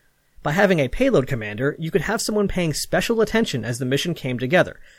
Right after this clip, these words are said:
helping to craft the overall flow of science on the flight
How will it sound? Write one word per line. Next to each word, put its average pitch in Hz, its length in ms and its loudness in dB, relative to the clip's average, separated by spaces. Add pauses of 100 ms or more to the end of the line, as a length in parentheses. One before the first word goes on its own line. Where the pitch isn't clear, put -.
(220)
helping 180 280 2
to - 40 -4
craft 147 400 -2
the 127 140 -4
overall 190 460 4
flow 165 400 4
of 190 100 0
science 151 420 0
on 139 120 0
the 135 60 0
flight 170 380 0